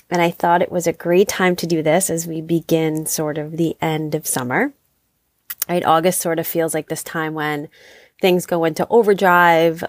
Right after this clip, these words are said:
like we wanna cram everything in before the summer ends.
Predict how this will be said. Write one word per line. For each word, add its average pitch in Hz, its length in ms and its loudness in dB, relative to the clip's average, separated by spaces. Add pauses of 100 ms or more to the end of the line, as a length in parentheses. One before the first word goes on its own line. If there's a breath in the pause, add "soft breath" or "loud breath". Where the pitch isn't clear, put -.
like 160 180 -4
we 160 80 -4
wanna 139 220 -6
cram 165 480 -2
everything 156 460 -4
in 147 360 -2
before 147 300 -8
the - 100 -6
summer - 340 -6
ends. 220 640 2